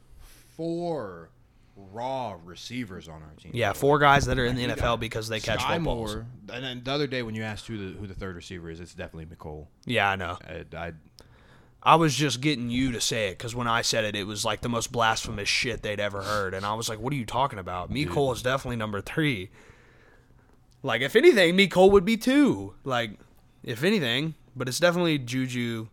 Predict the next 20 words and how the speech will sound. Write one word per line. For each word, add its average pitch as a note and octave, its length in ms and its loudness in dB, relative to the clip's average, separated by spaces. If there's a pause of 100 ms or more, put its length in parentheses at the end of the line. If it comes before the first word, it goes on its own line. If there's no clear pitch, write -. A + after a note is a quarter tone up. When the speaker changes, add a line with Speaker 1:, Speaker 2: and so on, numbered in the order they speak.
Speaker 1:
Yeah, G2 260 -6
Speaker 2:
M A#2 140 -4
V A2 200 -2
S. G#2 280 0
Speaker 1:
Juju, B2+ 140 -4 (500)
M G#2+ 120 -12
V G#2+ 140 -10
S, G2+ 380 -12 (120)
Mecole. F#2 400 -12
Mecole F#3+ 380 -6
could D3+ 160 -10
even E3 240 -10
be G#2 140 -6
two, B2 280 -10
bro. F#2 300 -12 (420)
Speaker 2:
That's G#2+ 220 -6
what G2+ 80 -8
I'm F2+ 100 -14
saying. F#2+ 380 -6 (300)
But A#2+ 260 0